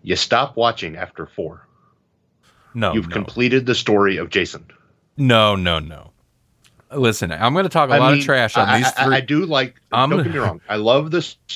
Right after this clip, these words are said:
Speaker 1: I, I love the series.
Speaker 2: You never
Speaker 1: And
Speaker 2: stop.
Speaker 1: if you stop watching, you don't get big hulking Kane Hodder for the next special, which I can't wait to talk about. But that said,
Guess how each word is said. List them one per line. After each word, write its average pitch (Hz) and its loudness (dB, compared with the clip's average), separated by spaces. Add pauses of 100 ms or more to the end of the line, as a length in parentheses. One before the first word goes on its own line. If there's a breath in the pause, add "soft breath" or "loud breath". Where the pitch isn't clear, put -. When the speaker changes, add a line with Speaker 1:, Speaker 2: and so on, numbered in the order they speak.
(180)
Speaker 1:
I, 90 -4
I 98 -6
love 101 -4
the 147 0
series. 143 0 (140)
Speaker 2:
You 127 -2
never 104 0
Speaker 1:
And 110 2
Speaker 2:
stop. 104 -6
Speaker 1:
if 110 -6
you 120 -2
stop 127 0
watching, 117 0 (300)
you 107 -4
don't 110 0
get 107 2 (880)
big 113 0
hulking 101 -4
Kane 101 0
Hodder 92 0 (680)
for 101 -6
the 85 -6
next 123 -2
special, - -8 (920)
which 101 0
I - -4
can't 95 -6
wait 98 -2
to - -20
talk 87 -2
about. 76 -6 (420 loud breath)
But 104 2 (240)
that 143 0
said, 123 0